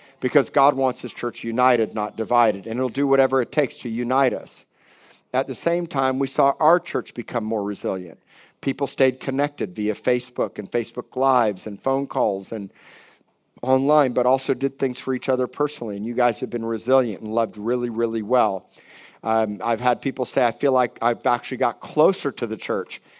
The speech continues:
during this time," because they got to see and hear from people you never saw or heard from, and you saw how much we loved, and I worked hard to stay resilient and confident and bring on a diversity of people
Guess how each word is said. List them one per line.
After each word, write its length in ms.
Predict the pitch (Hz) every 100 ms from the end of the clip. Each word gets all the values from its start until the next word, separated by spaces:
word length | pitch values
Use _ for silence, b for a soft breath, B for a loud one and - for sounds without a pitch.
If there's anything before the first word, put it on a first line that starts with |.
| b _
during 240 | 120 117 110
this 180 | 101
time," 300 | - 113 95
because 260 | 101 - 104
they 140 | 120
got 180 | 120 127
to 100 | 135
see 300 | - - 170
and 100 | 139
hear 140 | 120 139
from 180 | 139
people 300 | 120 147 143
you 140 | 139 143
never 240 | 143 139
saw 160 | 139 147
or 140 | 143
heard 240 | 143 160 -
from, 300 | 107 92 92
and 180 | 92 - B B B _
you 140 | 123
saw 240 | - 139 131
how 160 | 139
much 240 | 139 135 -
we 80 |
loved, 480 | 135 151 143 107 90
and 180 | 98 95 - b b -
I 100 | 123
worked 260 | 131 131
hard 240 | - 151 113
to 60 |
stay 200 | 110 143
resilient 560 | 127 123 - 156 135 101
and 100 | 104
confident 500 | - 143 131 110 101
and 80 | 110
bring 200 | 135 139
on 140 | 143
a 40 | 139
diversity 540 | 117 147 147 139 139
of 140 | 135
people 440 | - 156 156 101